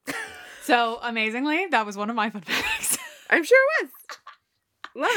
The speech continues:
Speaker 1: it, right?
Speaker 2: Because you saw, you saw death and murder, and you're just like, "Yes, of course." No, I, I saw that, and I was like, "Huh." It's the most dangerous, like, uh, yeah, C E O job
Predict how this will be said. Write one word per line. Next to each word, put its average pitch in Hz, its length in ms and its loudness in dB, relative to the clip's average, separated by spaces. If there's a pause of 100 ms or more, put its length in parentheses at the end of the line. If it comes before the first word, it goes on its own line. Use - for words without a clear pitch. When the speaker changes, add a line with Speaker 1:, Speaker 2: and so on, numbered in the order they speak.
(100)
Speaker 1:
it, 175 60 2
right? - 80 4
Speaker 2:
Because 349 240 6
you 339 100 0
saw, 339 340 4
you 285 160 -6
saw 294 440 0
death 262 460 -2
and 233 160 -2
murder, 240 400 0
and 185 100 -4
you're 208 100 -6
just 214 160 -8
like, 202 260 -4
"Yes, 165 300 -4
of 185 80 -20
course." 190 460 -6 (500)
No, 214 220 2
I, 202 400 0
I 208 80 -4
saw 220 180 -6
that, 202 100 -4
and 190 100 -8
I 196 80 -4
was 202 100 -12
like, 226 180 -8
"Huh." 427 340 0 (720)
It's 254 160 -10
the 277 100 -2
most 247 280 0
dangerous, 214 420 0
like, 208 260 -6
uh, 190 480 -4 (320)
yeah, 190 240 2
C 196 300 -8
E 185 40 0
O 180 100 -2
job 175 440 -8